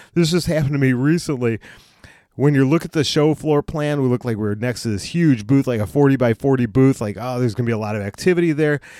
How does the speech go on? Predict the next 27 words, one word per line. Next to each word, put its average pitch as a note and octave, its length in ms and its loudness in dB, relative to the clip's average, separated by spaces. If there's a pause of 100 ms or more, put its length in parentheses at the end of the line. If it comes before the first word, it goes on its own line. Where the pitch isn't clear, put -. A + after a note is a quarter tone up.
(200)
Well, B2+ 140 0
little B3 240 2
did F3 180 0
we D3+ 140 0
know G#2+ 420 0
that G#2 400 -6
dur-, A2+ 340 -2
on A2 240 -6
one D#3+ 220 0
side, A#2 640 -4 (200)
they B2 160 2
put C3 180 2
a A#2+ 40 2
huge C3+ 360 2
wall B2 440 2
and A2 180 -8
we A#2 140 -2
were A2+ 120 -2
behind G2 420 -6
it. D#2 120 -16 (260)
So A2 260 0
all D3 200 -2
the F3+ 140 2
activity D3+ 360 2
was C3 140 4
on C3+ 160 -2
the C#3 180 -2